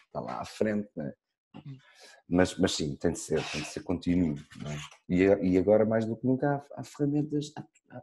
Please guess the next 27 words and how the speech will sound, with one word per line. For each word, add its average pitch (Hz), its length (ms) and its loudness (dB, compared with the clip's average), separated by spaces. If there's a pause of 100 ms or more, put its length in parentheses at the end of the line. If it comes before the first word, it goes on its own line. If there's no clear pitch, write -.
há 131 60 -4
muito, 160 440 0
muito, 156 320 -2
muito, 160 300 -2
muita 151 260 -2
oferta, 131 500 -6 (460)
não - 80 -6
é? 65 60 -14 (480)
Ah, 64 260 -14 (300)
ah, - 240 -20 (240)
e, - 100 -10
e 71 480 -12
isso, - 280 -18
isso 71 380 -6 (840)
é 69 80 0
interessante 78 600 -2
ver 76 320 -2 (260)
que - 120 -12
há 78 60 -4
uma, 76 200 -6 (100)
uma 67 680 -8
diferença 73 520 -8
tão 71 200 -8
grande 69 320 -10
entre 67 300 -16
o - 320 -12
ensino 67 480 -14